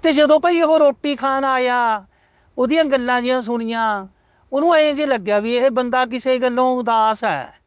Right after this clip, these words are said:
ਤੇ ਉਹ ਜ਼ਿਮੀਂਦਾਰ ਉਹਨੂੰ ਕਹਿੰਦਾ ਵੀ ਤੂੰ ਕਹਿੰਦਾ ਐਂ ਉਦਾਸ ਜਿਹਾ ਹੋਇਆ ਬੈਠਾ, ਵੀ ਕੀ ਗੱਲ ਹੈ? ਤੇ ਉਹ ਉਹਨੂੰ ਦੱਸਣ ਲੱਗ ਗਿਆ, ਕਹਿੰਦਾ ਮੈਨੂੰ ਰੱਬ ਦੀ ਕਿਰਪਾ ਨਾਲ ਬਹੁਤ ਪੈਸੇ ਥਿਆਏ ਤੀ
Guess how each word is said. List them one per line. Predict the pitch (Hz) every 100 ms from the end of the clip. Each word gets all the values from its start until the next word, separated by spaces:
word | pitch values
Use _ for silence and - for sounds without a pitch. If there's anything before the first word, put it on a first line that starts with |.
| _ _ _ _ _ -
ਤੇ | 254 247 247 233
ਉਹ | 240 302
ਜ਼ਿਮੀਂਦਾਰ | 277 277 285 277 269
ਉਹਨੂੰ | 269 285
ਕਹਿੰਦਾ | 285 269 294 294 254 233 _ _ _ _ 220
ਵੀ | 254
ਤੂੰ | 269
ਕਹਿੰਦਾ | 285 285 330
ਐਂ | 320 277
ਉਦਾਸ | 262 240 226 220
ਜਿਹਾ | 202 233
ਹੋਇਆ | 220 226 220
ਬੈਠਾ, | 220 214 - 285
ਵੀ | 269
ਕੀ | 262 247 233
ਗੱਲ | 226 220 220
ਹੈ? | 220 202 190 _ _ _ _ _ _ _ _
ਤੇ | 262 254
ਉਹ | 285 311
ਉਹਨੂੰ | 294 285 302
ਦੱਸਣ | 262 - 254 247
ਲੱਗ | 220
ਗਿਆ, | 160 160 135 135 - _ _ _ _ _
ਕਹਿੰਦਾ | 240 247 320
ਮੈਨੂੰ | 294 285 269 269 254 240 240
ਰੱਬ | 240 233 196
ਦੀ | 240 254
ਕਿਰਪਾ | 254 240 - 240 233
ਨਾਲ | 226 226 202 190 _ _ -
ਬਹੁਤ | 180 220 294 320
ਪੈਸੇ | 294 262 226 240
ਥਿਆਏ | 262 285 240
ਤੀ | 185 151 131